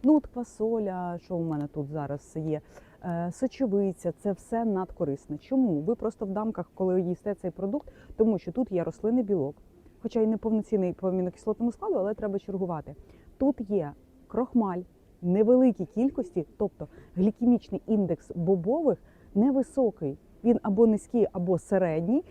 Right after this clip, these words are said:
тобто його можна їсти, е, їх можна їсти на діабеті, при інсулінорезистентності, при, е, різних хворобах, е, ем, які пов'язані із, е, зростанням рівня глюкози в крові.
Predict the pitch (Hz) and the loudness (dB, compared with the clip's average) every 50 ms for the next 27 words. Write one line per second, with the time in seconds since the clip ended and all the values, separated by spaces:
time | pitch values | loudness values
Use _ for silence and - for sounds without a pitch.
0 | - - - - 254 - - 226 208 233 302 311 294 247 247 240 214 214 190 - | -18 -6 0 0 2 4 4 2 4 4 4 2 2 2 0 0 0 0 -2 -2
1 | - 185 180 - - 185 180 - 190 196 233 220 - 214 214 196 196 196 190 190 | -4 -4 -4 -2 0 0 0 2 2 0 -2 -2 -2 -4 -4 -4 -4 -4 -4 -4
2 | 190 - - 180 180 196 226 226 269 269 233 196 190 180 180 - - 175 - 180 | -4 -4 -4 -6 -4 -4 -2 -2 -2 -4 -2 -4 -4 -4 -4 -6 -8 -10 -6 -4
3 | 190 185 - - 196 214 233 269 254 254 240 247 - - 190 190 185 - - 175 | -4 -4 -4 -4 -2 -2 0 -2 -2 -2 -6 -8 -6 -4 -4 -4 -4 -4 -6 -8
4 | 170 - - 185 - - 180 180 180 - - - - - - - 185 185 185 208 | -8 -8 -10 -10 -6 -2 -2 -2 -4 -6 -14 -20 -20 -18 -8 -4 -2 -2 0 0
5 | 233 233 262 262 - - 226 247 247 233 226 208 226 220 - - - 214 208 202 | 0 0 0 -2 0 0 -2 0 2 2 0 0 -2 -6 -6 -6 -4 -2 -2 -2
6 | 202 196 196 196 196 190 190 180 - - 165 170 165 170 151 - - - - _ | -2 -2 -2 -2 -4 -4 -4 -6 -6 -6 -6 -6 -4 -6 -6 -8 -14 -20 -20 _
7 | _ _ _ - - - - 190 - 202 - 190 180 196 196 202 185 214 202 190 | _ _ _ -20 -14 -8 -8 -4 -4 -4 -4 -2 -2 -2 -2 -2 -4 -2 -2 -2
8 | 185 180 180 175 - - - 190 185 165 - - 190 185 180 180 175 175 165 180 | 0 0 -2 -2 -4 -4 -2 -4 -4 -4 -6 -4 -2 -2 0 0 -2 -2 -4 -4
9 | 180 - - 208 196 185 175 175 185 175 185 180 170 180 202 - - 196 170 160 | -6 -6 -6 -4 -2 -2 -2 -2 -2 -4 -4 -2 0 0 0 0 0 -2 -2 0
10 | 160 160 - - - 160 147 139 131 | -2 -6 -8 -8 -6 -6 -6 -6 -6